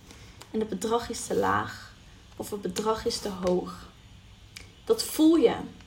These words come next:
Je voelt dat het niet in alignment is. Ik heb bijvoorbeeld ook wel eens gehad dat ik coaching bij iemand wilde afnemen en dat ik het bedrag hoorde en dacht van, "Ja, maar dit is, dit klopt niet. Het is, dat klopt, het bedrag klopt niet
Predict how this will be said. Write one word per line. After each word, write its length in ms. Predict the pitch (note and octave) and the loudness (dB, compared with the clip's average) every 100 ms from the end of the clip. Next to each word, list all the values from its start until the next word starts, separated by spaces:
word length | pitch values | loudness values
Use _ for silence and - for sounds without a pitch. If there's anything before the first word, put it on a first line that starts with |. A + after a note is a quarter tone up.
| - - - | -20 -20 -6
Je 120 | B3 | -4
voelt 280 | A3+ - C#4+ | -2 0 2
dat 100 | C#4+ | 2
het 120 | B3 | 2
niet 200 | A3+ A#3+ | 2 2
in 100 | A#3 | 0
alignment 540 | G#3 G3 G3 G#3+ G3 - | 0 0 0 -2 -6 -8
is. 400 | - - - - - - - - - - - | -10 -10 -14 -18 -20 -20 -20 -20 -20 -20 -6
Ik 140 | A3 | -4
heb 100 | G#3+ | -2
bijvoorbeeld 420 | A3 - F#3 - - | -6 -4 -4 -2 0
ook 180 | A3 | 0
wel 100 | B3 | 0
eens 140 | - - | -4 -6
gehad 320 | G#3 G3 G3+ | -6 -6 -6
dat 140 | - | -6
ik 220 | - - - - - - - - - - - - | -8 -10 -16 -20 -18 -18 -18 -20 -20 -20 -10 10
coaching 360 | B3 C4 C4+ | 12 12 8
bij 140 | A#3 A3+ | 6 6
iemand 200 | A#3+ G#3+ | 2 0
wilde 160 | A3 | -2
afnemen 540 | - A3 - A#3+ A#3+ A#3+ | -2 -4 -2 -4 -2 -2
en 120 | A#3 | -2
dat 140 | A#3 | -2
ik 60 | A#3 | -4
het 100 | A3 | -6
bedrag 440 | G#3+ A3+ B3+ B3+ | -4 -2 -2 -4
hoorde 160 | A3+ G#3 | -4 -4
en 80 | G3+ | -4
dacht 200 | G#3 - | -6 -6
van, 180 | G3+ | -6
"Ja, 340 | G#3 G#3 G#3+ G#3 - - - - - - - - | -6 -6 -6 -8 -12 -20 -20 -20 -20 -20 -20 -12
maar 120 | A3 | -10
dit 220 | G#3+ - | -10 -10
is, 220 | A3+ - - | -10 -12 -10
dit 200 | - G#3+ - | -8 -8 -8
klopt 300 | - - - | -8 -8 -4
niet. 280 | A3 G#3 A3 | -4 -2 -6
Het 180 | A3 - | -8 -4
is, 280 | C#4 - - | -4 -6 -6
dat 260 | B3 A#3+ - | -6 -6 -6
klopt, 300 | C#4+ D4+ C4+ | -2 0 4
het 140 | A#3+ | 4
bedrag 460 | A3 - A#3+ C#4+ - | 4 0 0 0 -2
klopt 220 | C4+ A#3 | -2 0
niet 420 | A3+ B3+ F4+ | 2 2 0